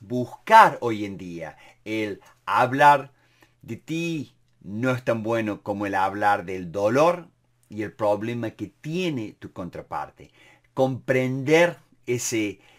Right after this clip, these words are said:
ese dolor, comprender esa situación en la que él está, es mucho más importante. Eso es donde tenés que invertir tu tiempo. No inviertas tu tiempo en, en más detalles, más Excel spreadsheet, más,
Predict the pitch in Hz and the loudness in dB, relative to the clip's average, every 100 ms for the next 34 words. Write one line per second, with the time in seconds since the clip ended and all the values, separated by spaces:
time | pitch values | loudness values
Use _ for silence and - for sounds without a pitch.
0 | _ _ 117 110 110 107 107 107 92 - | _ _ -10 -6 0 2 4 4 0 -2
1 | 107 - 117 120 127 196 214 - 131 135 | -8 -4 -4 -2 0 0 0 -6 -6 -6
2 | 104 92 104 92 - 113 101 95 90 - | -8 -8 -6 -6 -6 -6 -4 -6 -8 -6
3 | 104 110 98 92 _ 90 113 - - _ | -2 -2 -4 -10 _ -8 -8 -12 -20 _
4 | 113 135 175 180 139 113 110 101 98 95 | -16 -6 -4 -4 -4 -4 -6 -6 -6 -8
5 | - 87 87 - - _ _ - 240 - | -10 -14 -18 -20 -20 _ _ 0 0 2
6 | 170 147 - 127 117 101 110 90 101 98 | -2 -2 -4 -4 -4 -4 -6 -6 -8 -8
7 | 101 - 98 92 - 92 85 85 - 87 | -10 -10 -8 -8 -10 -10 -8 -8 -10 -14
8 | 80 _ 80 - 80 71 - - _ - | -14 _ -20 -18 -20 -20 -20 -20 _ -20
9 | - 151 170 165 170 170 - 120 131 139 | -2 0 4 4 4 0 -8 -14 -6 -6
10 | 131 131 123 113 - - - 113 107 107 | -6 -4 -4 -4 -12 -18 -8 -4 -4 -6
11 | 113 120 120 127 139 135 135 123 120 120 | -10 -8 -6 -4 -2 -2 2 2 4 4
12 | 113 104 90 90 85 - 95 95 101 107 | 6 2 -2 -8 -10 -12 -12 -10 -10 -6
13 | 123 127 123 120 - - 101 98 - _ | 4 4 4 -4 -8 -2 -2 -2 -12 _
14 | - - 92 - 98 - 101 92 80 98 | -18 -16 -18 -14 -12 -12 -12 -12 -12 -2
15 | 113 113 | 2 2